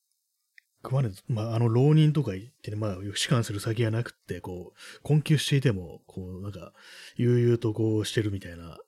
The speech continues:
まあ、そういうことなんだと思うんですけども、そういうものとね、なんか武士というものがこう、組み合わされると非常になんかこう、良くないね、こ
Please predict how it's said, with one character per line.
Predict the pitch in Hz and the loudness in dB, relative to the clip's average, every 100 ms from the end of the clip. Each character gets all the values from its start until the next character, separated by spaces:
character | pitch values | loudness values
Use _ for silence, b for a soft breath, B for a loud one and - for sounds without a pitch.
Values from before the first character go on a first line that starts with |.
| _ - | _ -14
ま | 98 | -8
あ、 | |
そ | - | -2
う | 117 | -2
い | |
う | |
こ | 113 | 0
と | 113 | -2
な | 90 | -2
ん | |
だ | 87 | -8
と | 95 | -8
思 | 101 | -6
う | 95 | -6
ん | |
で | 87 | -8
す | - | -14
け | 92 | -14
ど | 87 | -12
も、 | 87 80 B B B B - | -14 -14 B B B B -6
そ | 139 | 0
う | 147 | 2
い | |
う | 147 | 4
も | 143 | 4
の | 139 | 2
と | 104 | 0
ね、 | 95 | -4
な | 98 | -6
ん | |
か | 101 | -8
武 | 95 110 | -4 -2
士 | - | -2
と | 101 | -2
い | |
う | 90 | -4
も | 95 | -8
の | 98 | -10
が | 90 | -12
こ | - 95 90 87 - | -14 -12 -10 -10 -14
う、 | _ _ _ _ _ _ - | _ _ _ _ _ _ -8
組 | 120 | 0
み | 113 | 0
合 | |
わ | 110 | 0
さ | 113 | -2
れ | |
る | |
と | 95 | -4
非 | 98 | -2
常 | 123 | 2
に | 127 | 4
な | 123 | 2
ん | |
か | 101 | 0
こ | 87 | -6
う、 | 95 | -6
良 | 101 | -6
く | - | -6
な | 90 87 | -10 -12
い | 82 | -14
ね、 | 85 - | -18 -20
こ | - | -20